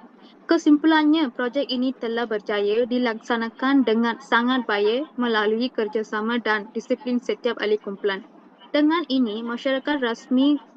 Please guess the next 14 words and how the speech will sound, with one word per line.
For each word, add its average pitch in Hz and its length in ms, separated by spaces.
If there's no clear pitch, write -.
secara 240 320
Google 233 400
Meet 254 160
ini 226 240
ditanggang 254 640
pada 240 320
mas-, - 480
jam 226 400
sebelas 240 480
malam. 214 480
Terima 294 240
kasih 302 400
semua 247 480
atas - 560